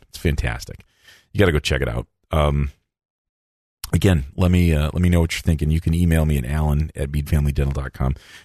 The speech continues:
If you think I'm crazy for sharing this stuff, you're probably right, and I'd love to hear about it. And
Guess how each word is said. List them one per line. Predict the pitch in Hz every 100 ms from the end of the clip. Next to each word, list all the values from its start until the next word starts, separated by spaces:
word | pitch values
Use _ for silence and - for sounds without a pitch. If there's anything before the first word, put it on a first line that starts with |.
| -
If | 92
you |
think | 95 90
I'm | 90
crazy | 85 85 85 85
for | 80 78
sharing | - 80 80
this | 73 -
stuff, | 76 71 -
you're |
probably | 76 71 73
right, | 71 71 71 -
and | 71
I'd | 67
love | 69
to | 69
hear | 69
about | 69 69 73
it. | - - _ _ _
And | - 95 90 90